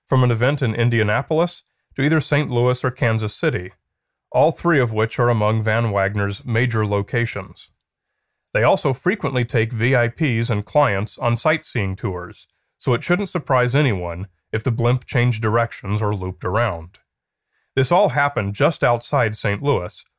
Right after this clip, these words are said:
where Van Wagner often had events. Put succinctly, I couldn't find a single significant difference between the Saint Clair object and an advertising blimp in transit, which is exactly what the F A A told the Riverfront Times.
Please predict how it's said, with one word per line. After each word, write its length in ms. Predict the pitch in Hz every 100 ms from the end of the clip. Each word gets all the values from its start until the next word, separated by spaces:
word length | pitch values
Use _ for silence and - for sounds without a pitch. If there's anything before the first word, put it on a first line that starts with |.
| _
where 140 | 113
Van 280 | 113 113 107
Wagner 400 | 120 120 117 101 -
often 380 | 160 - 95 92
had 200 | 95 98
events. 560 | 120 107 92 - - _ _ _ _ _ _ _ _ _ _ _ _ _ _ _ _ _ _ _
Put 220 | 220 254
succinctly, 760 | - 180 - 156 147 110 95 98 _ _ _ _
I 120 | 123
couldn't 260 | - 220 202
find 320 | - 139 135
a 40 | 117
single 440 | - 180 196 196
significant 640 | - 135 123 131 143 127
difference 360 | 117 107 98 95
between 320 | - - 117
the 60 | 107
Saint 320 | - 139 -
Clair 320 | - 156 160
object 520 | 113 120 117 120 - _ _ _ -
and 100 | 123
an 140 | 123
advertising 760 | 127 139 139 131 107 110 117 104
blimp 320 | 104 101 -
in 200 | 117 104
transit, 580 | - 104 101 98 - _ _ _ _ _ _
which 120 | 117
is 120 | 117
exactly 500 | 117 113 123 143 165
what 180 | 131 131
the 160 | 131 120
F 180 | 127 131
A 320 | 120 107 101
A 40 |
told 320 | - 120 120
the 80 | 120
Riverfront 640 | 110 120 131 - 104 107 -
Times. 640 | 113 92 85 92 -